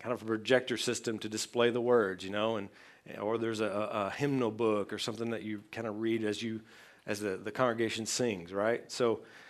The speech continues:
back then, they would, they would sing psalms from the Old Testament. Okay, that was kind of their traditional way to, of, of con-, congregational singing. And so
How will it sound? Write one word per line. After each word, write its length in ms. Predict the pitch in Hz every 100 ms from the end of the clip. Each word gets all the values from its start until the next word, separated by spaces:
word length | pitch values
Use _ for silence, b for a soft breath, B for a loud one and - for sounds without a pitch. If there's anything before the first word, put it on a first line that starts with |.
| B B
back 220 | 113 127
then, 320 | 117 139 123
they 140 | 110 123
would, 280 | 123 113 104
they 140 | 123
would 160 | 135 117
sing 520 | - 120 117 120 113
psalms 540 | - 117 117 127 131
from 160 | - 120
the 80 | 110
Old 160 | 127
Testament. 500 | 123 170 - 92 82 - _
Okay, 100 | -
that 160 | 104 113
was 120 | 120
kind 200 | - 120
of 80 | 113
their 160 | 113
traditional 800 | 113 - 113 117 - 120 117 113 B B B B -
way 360 | 113 117 113
to, 200 | 113 104
of, 160 | 101 95
of 200 | 113 -
con-, 220 | - 113
congregational 680 | - 135 139 127 127 123 113
singing. 460 | 107 - 147 104 78 - B B B B B
And 80 | -
so 420 | - 117 107 104